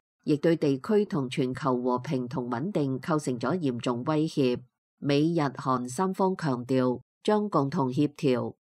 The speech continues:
為朝鮮可能嘅進一步挑釁做好準備。仲表示，朝鮮嘅呢種行為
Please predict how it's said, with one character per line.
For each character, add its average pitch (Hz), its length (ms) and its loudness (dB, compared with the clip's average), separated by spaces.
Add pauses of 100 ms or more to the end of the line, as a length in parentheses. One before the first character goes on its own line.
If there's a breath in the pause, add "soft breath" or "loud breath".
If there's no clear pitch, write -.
為 147 260 4
朝 202 180 2
鮮 208 300 2
可 165 200 0
能 165 140 0
嘅 139 120 -2
進 147 240 0
一 190 160 0
步 127 160 4
挑 180 220 2
釁 143 280 0
做 123 180 0
好 135 200 0
準 147 300 -2
備。 120 340 -2 (300)
仲 139 240 2
表 135 180 4
示， 135 300 2
朝 180 160 4
鮮 185 260 2
嘅 160 100 -2
呢 170 140 2
種 160 220 -2
行 131 240 -2
為 120 200 -2